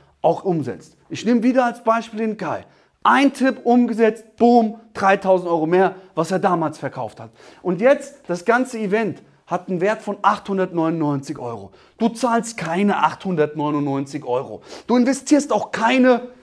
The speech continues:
vierhundertneunundneunzig Euro. Du investierst auch keine hundertsiebenundneunzig Euro. Und ich weiß, du würdest jetzt sagen, „Luca, ich bin dabei.“ Du investierst nur siebenundneunzig Euro.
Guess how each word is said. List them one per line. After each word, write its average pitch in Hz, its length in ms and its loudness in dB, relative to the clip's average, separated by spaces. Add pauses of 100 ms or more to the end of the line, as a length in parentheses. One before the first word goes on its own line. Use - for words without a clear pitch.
(100)
vierhundertneunundneunzig 165 1600 2
Euro. 123 360 -4 (240)
Du 220 80 0
investierst 302 440 4
auch 262 120 4
keine 302 240 4
hundertsiebenundneunzig 262 1000 2
Euro. 175 160 0
Und 247 80 0
ich 220 180 -4
weiß, 330 300 4 (220)
du 226 100 -4
würdest 285 240 2
jetzt 302 180 2
sagen, 254 200 2
„Luca, 269 240 0
ich - 120 -6
bin 233 120 -4
dabei.“ 180 360 -4 (1700)
Du 311 460 4 (340)
investierst 151 880 -4 (180)
nur 233 520 6 (1700)
siebenundneunzig 165 920 -4
Euro. 175 400 -2